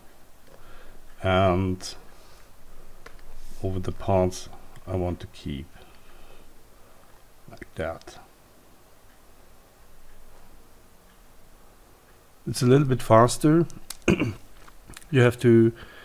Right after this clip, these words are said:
um, find out for yourself which method is better for you,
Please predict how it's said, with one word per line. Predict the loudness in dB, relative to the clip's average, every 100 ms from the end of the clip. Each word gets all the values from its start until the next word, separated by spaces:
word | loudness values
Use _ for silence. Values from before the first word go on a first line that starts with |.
| -20 -20 -20 -20 -12 0
um, | 4 6 4 2
find | 4 4 6
out | 4 4
for | 2 4
yourself | 4 2 4 4 2 0
which | 0 2
method | 0 0 -4
is | -6
better | 0 0 0
for | 0 2
you, | 4 4 2